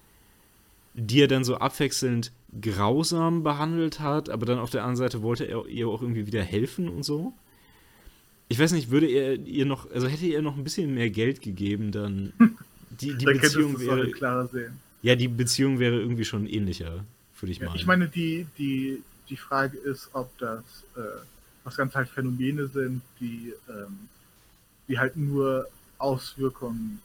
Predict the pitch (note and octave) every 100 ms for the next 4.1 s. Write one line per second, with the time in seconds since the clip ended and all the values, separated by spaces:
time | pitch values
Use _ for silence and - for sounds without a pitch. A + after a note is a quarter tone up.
0 | - A2+ - A2+ C#3+ - - D3+ D3 D3
1 | D3+ - - - - - - C3 A#2+ B2
2 | - - B2 - - - - B2 B2 A#2+
3 | - A2+ A2 A#2 - A#2 G#2+ A2 A2 A2
4 | G#2